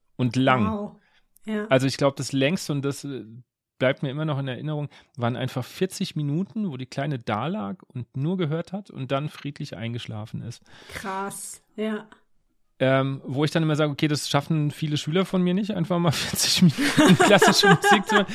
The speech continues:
Speaker 1: Und, ähm, aber das entwickelt sich ja auch weiter. Also,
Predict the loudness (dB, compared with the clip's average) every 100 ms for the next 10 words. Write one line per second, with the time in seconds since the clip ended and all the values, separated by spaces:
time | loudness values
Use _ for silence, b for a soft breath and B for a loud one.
0 | B B B B B B B 4 4 2
1 | 6 6 6 4 6 6 6 4 4 2
2 | 2 0 2 2 4 2 4 -2 -4 -10
3 | _ 2 4 2